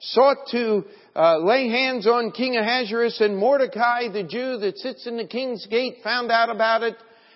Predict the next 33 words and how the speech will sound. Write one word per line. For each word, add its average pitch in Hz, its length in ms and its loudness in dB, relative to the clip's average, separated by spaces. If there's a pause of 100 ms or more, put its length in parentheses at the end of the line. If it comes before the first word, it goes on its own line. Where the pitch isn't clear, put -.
(100)
and 175 180 0
reported 226 600 4
to 220 140 2
Esther 254 420 2
the 208 140 -2
queen, 247 460 0
who 202 220 2
certified 247 720 2
in 202 80 -2
Mordecai's 226 680 2
name, 226 300 -2
and 190 160 -2
the 170 60 -2
king, 262 480 -2 (400)
uh, 175 200 4
was 185 200 2
able 233 340 2
to 202 300 -4
thwart 269 320 2
their 233 180 2
efforts." 233 400 -2
And 202 100 -6
the 185 60 -6
king's 208 280 -8
going, 165 200 -6
"Whoa, 277 320 6
wait 302 180 0
a 294 40 -6
minute, 233 180 -2
I 160 120 -2
don't 285 120 -4
remember 135 320 -6
that." 98 320 -14